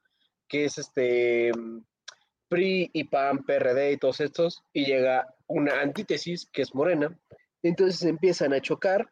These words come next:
¿y qué es lo, cuál es la síntesis? La síntesis es que el, el pueblo mexicano dice, "¿Sabes qué? Yo voy a votar por Morena porque creo que me puede dar una opción".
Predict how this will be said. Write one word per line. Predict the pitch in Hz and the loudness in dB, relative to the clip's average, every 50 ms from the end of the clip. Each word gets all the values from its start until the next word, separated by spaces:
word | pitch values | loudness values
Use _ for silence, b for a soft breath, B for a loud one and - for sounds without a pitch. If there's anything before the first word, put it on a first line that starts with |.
| _ _ _ _ _ _ | _ _ _ _ _ _
¿y | - 156 151 | -6 -6 -2
qué | - 185 | -2 -2
es | 175 | 0
lo, | 180 185 165 - - _ | 2 0 0 -2 -6 _
cuál | - - 185 180 170 | -2 0 2 4 4
es | 160 151 | 2 2
la | 156 147 143 | 2 0 0
síntesis? | - 226 226 208 - - - - 226 190 | 0 0 0 0 0 -2 -2 -4 -6 -2
La | 185 139 | -2 -2
síntesis | - - 170 - 160 - - - - - - - | -2 -4 -4 -4 -4 -6 -6 -12 -16 -14 -6 -2
es | 185 175 160 - | 0 0 0 -2
que | - 156 | -2 -4
el, | 143 131 131 135 - | -4 -4 -4 -6 -2
el | 156 151 147 143 147 143 131 | 0 0 2 2 2 0 0
pueblo | - - 196 202 196 185 175 147 | 0 0 2 2 4 4 2 2
mexicano | 156 151 147 165 160 - 190 190 196 180 | 0 0 -4 -4 -2 0 0 2 2 2
dice, | 170 165 160 160 | 2 2 0 0
"¿Sabes | 143 139 131 131 131 127 | 0 2 2 2 2 0
qué? | - - 226 269 277 - b b b b b _ - | 0 2 2 2 2 0 b b b b b _ 0
Yo | 156 | 2
voy | 151 156 | 2 4
a | 156 - | 2 2
votar | 135 143 139 - - - | 2 0 0 0 -2 -2
por | - 139 135 135 | 0 2 2 2
Morena | 135 135 147 175 185 220 214 185 | 4 2 2 2 2 2 0 -2
porque | - 135 - 131 120 _ | -4 -8 -8 -8 -10 _
creo | - - 170 180 196 202 190 | 0 2 2 4 4 2 2
que | - - 139 | 0 -2 -2
me | 139 127 | -2 -2
puede | - - 147 147 143 | -2 0 0 2 2
dar | 143 147 139 139 | 4 4 2 2
una | 135 127 123 | 2 2 0
opción". | 120 - - - 202 226 247 - | -2 -4 -2 0 2 2 2 0